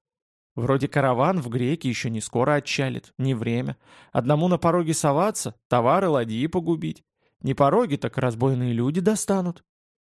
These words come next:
"К чему тогда спешка?" "Вот и я думаю. Странный случай, потому и докладываю.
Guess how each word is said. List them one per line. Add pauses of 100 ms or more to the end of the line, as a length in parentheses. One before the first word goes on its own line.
(580)
"К
чему
тогда
спешка?" (460)
"Вот
и
я
думаю. (240)
Странный
случай,
потому
и
докладываю.